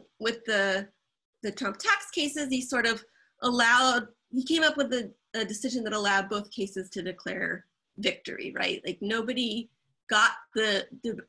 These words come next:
the documents they were looking for immediately, but they do have the right to ask for them. And so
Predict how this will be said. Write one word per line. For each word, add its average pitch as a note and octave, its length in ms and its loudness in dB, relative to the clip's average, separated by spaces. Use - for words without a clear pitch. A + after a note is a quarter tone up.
the G#3 100 -6
documents G3 460 0
they F3+ 160 -2
were F#3+ 80 -2
looking F4 320 2
for C#4+ 560 4
immediately, C4 880 2
but G#3+ 500 2
they A3 160 2
do A#3 220 0
have A3+ 320 0
the G3 120 -2
right G3 380 0
to - 140 -6
ask - 420 -12
for - 100 -8
them. - 400 -12
And G3+ 180 -4
so G3 400 -2